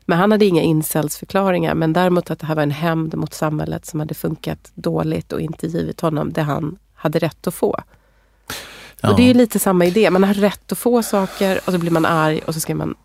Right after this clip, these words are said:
Speaker 1: döda människor.
Speaker 2: Ja, vi har, alltså Theodor Engström är ju lite, alltså han, det är ju en blandning dels av, ehm, ehm, allvarlig psykisk störning.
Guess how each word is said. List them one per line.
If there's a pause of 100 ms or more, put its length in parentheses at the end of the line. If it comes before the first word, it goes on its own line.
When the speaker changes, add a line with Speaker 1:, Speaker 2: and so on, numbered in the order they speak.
Speaker 1:
döda
människor. (500)
Speaker 2:
Ja,
vi
har, (300)
alltså
Theodor
Engström
är
ju
lite,
alltså
han,
det
är
ju
en
blandning
dels
av, (160)
ehm, (380)
ehm, (200)
allvarlig
psykisk
störning.